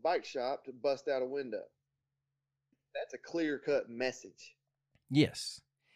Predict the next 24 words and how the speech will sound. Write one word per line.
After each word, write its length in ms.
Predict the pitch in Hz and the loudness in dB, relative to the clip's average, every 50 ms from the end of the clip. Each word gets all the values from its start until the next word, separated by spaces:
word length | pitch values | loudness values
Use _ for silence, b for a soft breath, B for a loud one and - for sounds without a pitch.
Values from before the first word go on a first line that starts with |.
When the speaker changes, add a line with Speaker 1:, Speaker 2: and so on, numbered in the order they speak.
| _ _ _ - | _ _ _ -18
Speaker 1:
And 260 | - - 101 120 143 | -18 -16 -12 -10 -8
you 120 | 185 220 196 | -8 -6 -6
need 180 | 139 123 113 | -6 -6 -6
to 80 | - - | -8 -12
shut 440 | - - - - 139 143 147 156 160 - - _ _ _ - - _ _ _ - | -16 -14 -8 -2 2 4 4 4 2 -2 -6 _ _ _ -20 -20 _ _ _ -2
the 140 | 131 131 - - _ _ _ _ _ _ _ _ _ _ - 135 | -2 -2 -2 -4 _ _ _ _ _ _ _ _ _ _ 0 0
up. 120 | 113 - _ _ _ _ _ _ _ _ _ _ _ _ _ _ _ _ _ _ - - | 0 0 _ _ _ _ _ _ _ _ _ _ _ _ _ _ _ _ _ _ 6 10
Speaker 2:
Old 240 | 170 220 254 247 | 10 10 10 8
George 420 | 175 180 226 214 214 202 175 143 127 | 6 8 10 10 12 12 10 10 10
don't 240 | 139 156 147 131 113 | 8 10 10 8 8
sound 300 | - 151 135 131 123 117 | 6 6 6 6 6 6
like 220 | 117 110 110 - | 4 2 2 0
he's 340 | - 123 120 117 113 110 107 | 0 2 2 4 2 2 0
being 380 | 107 101 113 113 113 104 98 101 | 2 4 6 6 6 6 4 4
real 300 | 104 110 113 110 104 - | 4 6 6 6 6 4
honest 480 | - 107 104 104 104 101 98 - - - | 4 4 4 4 4 4 2 0 -2 -2
with 160 | 98 98 95 | -2 -2 0
anybody. 800 | - 95 117 113 101 92 82 69 67 - - - - - - _ _ _ _ _ _ _ _ - - | 2 4 4 4 4 4 2 0 -2 -4 -6 -8 -10 -14 -20 _ _ _ _ _ _ _ _ -6 -2
The 60 | 98 | 0
Mowers, 600 | 98 107 117 123 127 131 123 123 123 120 117 113 | 2 4 6 6 6 6 6 6 6 4 2 0
the 80 | - 104 | 0 2
media, 540 | 92 104 117 120 117 117 117 117 113 110 107 | 4 6 6 8 8 6 6 6 6 6 4
the 100 | - 90 | 2 -2
police. 560 | - - 110 110 95 - 73 - - - - | -6 -6 -6 -4 -4 -4 -6 -8 -12 -16 -16